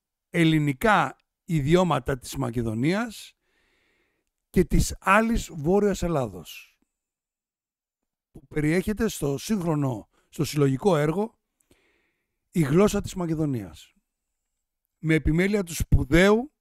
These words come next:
γλωσσολόγου Γιώργιου Μπαμπινιώτη. Προέρχονται από τα περισσότερα στοιχεία που θα σας πω σήμερα <clears throat> σε αυτή την εκπομπή. Πριν πιάσω όμως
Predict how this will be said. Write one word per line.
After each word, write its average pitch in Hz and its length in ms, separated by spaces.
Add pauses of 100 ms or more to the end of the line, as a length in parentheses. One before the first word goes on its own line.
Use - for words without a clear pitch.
(640)
γλωσσολόγου 143 600
Γιώργιου 165 560
Μπαμπινιώτη. 135 680 (1400)
Προέρχονται 226 400
από 175 580
τα 160 180
περισσότερα 180 580
στοιχεία 208 720 (320)
που - 100
θα 170 100
σας 160 180
πω 196 140
σήμερα 196 560 (920)
<clears throat> 220 640
σε - 180
αυτή 160 140
την 151 120
εκπομπή. 123 460 (1900)
Πριν 320 180
πιάσω 302 380
όμως 208 640